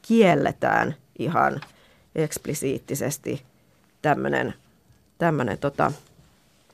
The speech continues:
magian harjoittaminen. Ja mä voisin lukea tota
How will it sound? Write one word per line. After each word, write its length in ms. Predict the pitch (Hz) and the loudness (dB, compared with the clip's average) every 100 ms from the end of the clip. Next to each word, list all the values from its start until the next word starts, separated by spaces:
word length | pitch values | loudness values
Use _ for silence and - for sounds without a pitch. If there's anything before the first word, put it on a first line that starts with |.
| _ _ - - - _ - _ _ _ | _ _ -20 -20 -20 _ -20 _ _ _
magian 460 | 185 220 247 208 160 | 0 2 4 4 4
harjoittaminen. 1080 | 185 208 202 156 - _ 156 123 139 143 156 - _ _ _ _ _ _ _ _ _ _ _ - | 6 6 6 4 0 _ 2 2 2 0 -2 -6 _ _ _ _ _ _ _ _ _ _ _ -4
Ja 40 | 170 | 0
mä 80 | 175 | 4
voisin 360 | 196 220 214 | 4 4 4
lukea 400 | 254 294 226 170 - | 4 4 4 4 2
tota 420 | - 165 - 170 | -2 -2 2 2